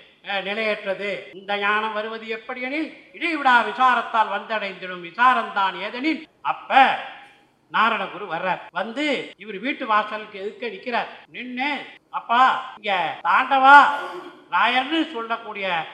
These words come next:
அந்த, அ, பதினைந்து வயது உடைய அந்த பாலகன் எவ்விடம் இருக்கிறான்?" என்று கேட்டு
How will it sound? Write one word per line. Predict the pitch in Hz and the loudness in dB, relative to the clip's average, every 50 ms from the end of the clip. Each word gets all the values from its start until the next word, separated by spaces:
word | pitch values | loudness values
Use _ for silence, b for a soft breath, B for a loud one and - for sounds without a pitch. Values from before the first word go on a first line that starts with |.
| - - - | -16 -8 -6
அந்த, | 160 180 185 180 170 165 160 147 - - - - _ _ _ _ _ _ _ 160 | -6 -6 -6 -8 -10 -10 -10 -10 -12 -16 -20 -20 _ _ _ _ _ _ _ -8
அ, | 156 156 | -6 -6
பதினைந்து | 151 - - 185 226 269 277 277 254 247 233 | -6 -2 0 2 4 4 2 0 -4 -4 -2
வயது | 220 262 302 311 277 | -2 0 0 0 -2
உடைய | 240 220 220 208 190 175 160 143 - - - - - - | -4 -4 -2 -2 0 0 0 -2 -4 -8 -16 -20 -10 -8
அந்த | 160 180 180 170 170 165 | -6 -6 -6 -8 -8 -8
பாலகன் | 160 156 - 151 175 240 285 269 240 220 175 139 - - - - - - | -8 -6 -2 0 2 4 4 2 0 0 -4 -8 -12 -16 -20 -20 -20 -16
எவ்விடம் | 151 180 208 294 302 285 240 | -16 -8 -4 -2 -2 -2 -2
இருக்கிறான்?" | 226 220 220 220 202 190 180 180 | -2 -6 -6 -4 -4 -4 -4 -6
என்று | 175 160 165 156 - | -8 -12 -14 -14 -10
கேட்டு | 180 208 208 - 285 277 262 - | -10 -10 -8 -6 -6 -6 -4 -6